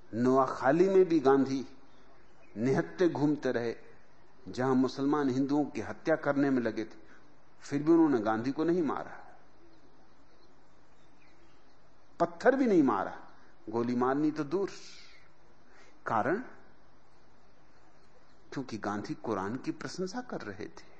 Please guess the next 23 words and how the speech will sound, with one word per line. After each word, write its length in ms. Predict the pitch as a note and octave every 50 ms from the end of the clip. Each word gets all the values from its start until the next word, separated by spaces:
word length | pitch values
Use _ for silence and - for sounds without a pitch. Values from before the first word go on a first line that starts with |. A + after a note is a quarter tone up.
| - - - - - - - - - - - - - - - - - - - - - -
कोई 220 | - - C4 C#4+ A3+
हिंदू 380 | - - - D#3+ F#3 G3 C4+ D4
कुरान 440 | G#3 - - D3 C#3 C#3+ D#3+ F#3+ G#3
की 140 | G#3 G#3+ G#3
प्रशंसा 500 | - - C3 - - C#3+ C#3+ - G3+ G#3+
कर 180 | - - D3+ G#2+
रहा 240 | G2 G2+ F#2 F2+ D#2
हो 260 | D#2+ E2+ - - - - - - - - - - - - - - - - - - - -
तो 80 | E3+
मुसलमान 560 | C#3+ A#2+ G#2+ - - B2 B2+ D3 F3+ G#3+ B3 A3+
कैसे 300 | - G#3 F3 - - C3
नाराज 540 | B2 A2+ F#2+ E2+ D#2+ D#2+ F2+ F2 - - -
हों? 80 | - - - - - - - - - - - - - - - - - - - - - - - - - - - - - - - - - - - - - - - - - - - - - - - - - - - - - - - - - - - -
मुसलमानों 580 | G#2+ A2+ A2 - B2+ B2 A#2+ C3 D#3 F#3+ G#3 G#3
के 140 | - F#3 E3
तो 160 | - - A2+ G2 - - - - - G#2+ G#2+
दिल 160 | A2 D#3 F3+ F3+
को 220 | - - G2+ - - - - - - - - - - - - - - - - F#2+
बड़ी 240 | F#2 A2+ C#3 F#3+ F#3+
खुशी 360 | - - - C4 C4 - C4+
हो 180 | C4 B3+ - -
रही 220 | - - - -
थी। 200 | - - -